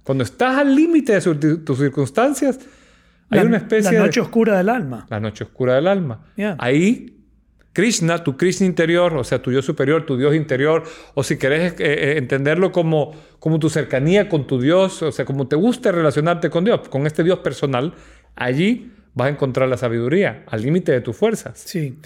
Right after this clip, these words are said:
Speaker 2: Esa noche oscura del alma lo usan el concepto en el, en el cristianismo,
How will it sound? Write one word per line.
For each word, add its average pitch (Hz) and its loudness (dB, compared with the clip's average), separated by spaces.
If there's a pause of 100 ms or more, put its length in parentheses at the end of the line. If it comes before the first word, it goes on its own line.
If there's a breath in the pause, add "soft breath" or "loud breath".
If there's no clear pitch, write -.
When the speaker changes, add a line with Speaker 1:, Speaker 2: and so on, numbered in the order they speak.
(360 loud breath)
Speaker 2:
Esa 202 0
noche 190 0
oscura 202 2
del 175 0
alma 185 0
lo 160 -4
usan 175 -4
el 170 -10
concepto 160 -6
en 165 -6
el, 143 -10
en 160 -6
el 135 -8
cristianismo, 143 -4